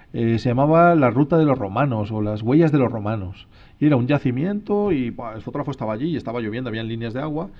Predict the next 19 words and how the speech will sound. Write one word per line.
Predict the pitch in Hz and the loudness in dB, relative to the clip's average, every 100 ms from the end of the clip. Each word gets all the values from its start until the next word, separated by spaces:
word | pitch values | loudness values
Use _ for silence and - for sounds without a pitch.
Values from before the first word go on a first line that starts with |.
| - - | -20 -12
y | 117 | -8
tres | 135 131 | -4 -2
gotas | 123 120 110 | -2 -4 -8
en | |
la | 98 | -10
lente. | 92 95 - 110 - - - - - - | -10 -12 -14 -20 -20 -20 -20 -20 -10 -4
Y | |
esa | 131 185 | -2 0
sensación | 190 185 175 127 104 | 0 2 2 2 0
de | 101 | 0
agua | 113 165 | -2 -2
cayéndote, | 117 110 131 127 117 113 | -2 -2 0 0 0 -2
de, | 110 110 107 - - - - - | 0 -2 -4 -12 -20 -20 -20 -18
es | - | -6
que | 143 | -2
parecía | 131 135 | 0 0
que | |
estabas | 131 120 110 | 0 0 -2
allí. | 92 123 | -2 -2